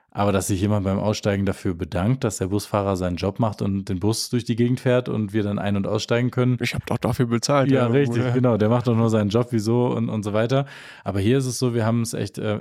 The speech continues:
Speaker 1: erst am Anfang waren wir überrascht und haben gedacht, okay, kennen die sich vielleicht? Und dann haben wir die unterschiedlichsten Variationen gehört, ne? Einer, der hat richtig laut durch den ganzen Bus gerufen, „Thank you.“ Und dann hat der Busfahrer das dann zurück, „You're welcome“ gerufen.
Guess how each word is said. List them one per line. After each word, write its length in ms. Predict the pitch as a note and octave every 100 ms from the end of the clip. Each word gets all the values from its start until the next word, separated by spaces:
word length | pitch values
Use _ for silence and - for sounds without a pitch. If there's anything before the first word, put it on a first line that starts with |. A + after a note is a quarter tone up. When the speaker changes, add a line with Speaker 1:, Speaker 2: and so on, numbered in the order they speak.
| -
Speaker 1:
erst 180 | A2
am 100 | A#2+
Anfang 260 | G2 F2+ A2+
waren 180 | G#2+ G2+
wir 80 | F#2+
überrascht 340 | F#2 G#2 -
und 60 | A2
haben 40 |
gedacht, 260 | G2 F#2+ -
okay, 280 | D#2 - F2
kennen 240 | G2+ A#2
die 80 | B2
sich 200 | C3 -
vielleicht? 460 | C3+ C3+ E3+ - - - - - -
Und 80 | A2
dann 100 | A#2
haben 80 | B2+
wir 60 | A#2+
die 80 | C3
unterschiedlichsten 540 | B2 B2 C3 A#2+ C3+
Variationen 680 | B2+ B2+ C3+ - D3 C#3+ A2
gehört, 260 | G2 G2
ne? 260 | G2+ C3 D3+
Einer, 240 | A2+ A#2+ A2+
der 140 | A2
hat 320 | G#2+ - G2
richtig 320 | A2+ C3+ C3+
laut 200 | B2 A#2+
durch 80 | A#2
den 120 | A#2
ganzen 260 | A#2 A2 A2+
Bus 180 | A2+ -
gerufen, 320 | G#2+ G2 G2
„Thank 360 | - D3 C#3 C3
you.“ 440 | C3 C3+ C#3 C#3+
Und 260 | - A#2 A2+
dann 260 | A#2 A#2
hat 140 | A2 A2
der 40 |
Busfahrer 400 | G#2+ A2 A#2+ A2
das 220 | A2 G#2+
dann 300 | A#2 G#2+ G#2+
zurück, 240 | - A#2 A2
„You're 140 | G#2+
welcome“ 360 | A#2 C3+ C3+ C3
gerufen. 520 | B2 B2 B2 C3+ B2+